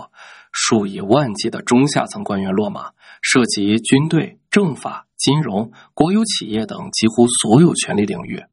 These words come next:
这场运动确实打击了部分真实存在的腐败，也确实强化了习近平在党内的绝对权威，但它同时产生了一个极少被官方叙事承认的结构性后果，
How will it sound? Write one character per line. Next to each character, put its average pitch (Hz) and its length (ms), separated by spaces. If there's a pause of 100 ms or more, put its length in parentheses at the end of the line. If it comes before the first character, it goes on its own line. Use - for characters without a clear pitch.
(360)
这 135 240
场 104 220
运 104 180
动 95 260
确 127 280
实 110 180
打 104 160
击 104 120
了 104 120
部 110 140
分 101 200
真 139 200
实 131 200
存 101 200
在 104 140
的 101 80
腐 - 180
败， - 280 (420)
也 110 160
确 127 260
实 120 200
强 101 240
化 110 160
了 98 100
习 107 160
近 107 160
平 101 220
在 110 140
党 - 260
内 110 100
的 - 120
绝 - 220
对 160 140
权 - 260
威， - 240 (220)
但 - 140
它 101 140
同 104 200
时 - 160
产 - 220
生 107 140
了 104 80
一 98 100
个 104 320
极 131 220
少 175 180
被 - 160
官 135 240
方 156 180
叙 - 160
事 104 200
承 101 240
认 139 160
的 - 80
结 - 200
构 135 140
性 147 140
后 196 200
果， - 280